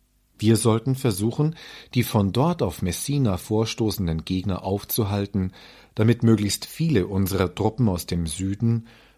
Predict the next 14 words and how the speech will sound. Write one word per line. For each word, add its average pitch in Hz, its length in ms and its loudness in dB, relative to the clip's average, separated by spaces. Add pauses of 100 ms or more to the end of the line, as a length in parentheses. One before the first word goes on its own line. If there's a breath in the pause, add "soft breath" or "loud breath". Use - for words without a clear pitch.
(180 loud breath)
noch 113 260 2
nach 113 160 2
dem 120 160 0
Festland 101 540 -2
übergesetzt 80 720 -4
werden 73 280 -6
konnten. 71 480 -8 (920)
Die 113 80 -6
uns 107 220 -4
gestellte 104 460 2
Aufgabe 117 600 0
war 110 120 0
nicht 113 260 -4
leicht. - 640 -8